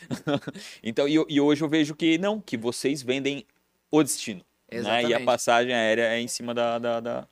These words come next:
Speaker 2: E a-, assim, ó, é, eu, às vezes eu acompanho ali, né?
Speaker 1: Inclusive, apoiam podcasts incríveis por aí.
Speaker 2: <laughs> Eu vejo, assim, muito do, do público que assiste, assim, né? Às vezes eu converso com as pessoas, ah,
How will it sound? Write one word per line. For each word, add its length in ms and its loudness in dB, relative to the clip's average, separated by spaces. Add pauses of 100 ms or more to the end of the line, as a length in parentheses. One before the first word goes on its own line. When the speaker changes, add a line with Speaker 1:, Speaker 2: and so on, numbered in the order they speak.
(200)
Speaker 2:
E 280 0
a-, 300 0
assim, 340 -4
ó, 220 -6
é, 760 -4
eu, 880 -2
às 140 -10
vezes 180 -6
eu 120 0
acompanho 440 -2
ali, 100 -4
né? 60 -2
Speaker 1:
Inclusive, 380 4
apoiam 340 2
podcasts 460 -2
incríveis 580 -6
por 180 -8
aí. 80 0
Speaker 2:
<laughs> 840 4 (560)
Eu 400 2
vejo, 280 -2
assim, 200 -4
muito 260 -6
do, 140 0 (120)
do 120 -8
público 280 -4
que 160 -10
assiste, 380 -6
assim, 300 -6
né? 220 -6
Às 160 -8
vezes 100 -8
eu 80 -8
converso 320 -8
com 80 -10
as 100 -10
pessoas, 560 -6 (480)
ah, 880 2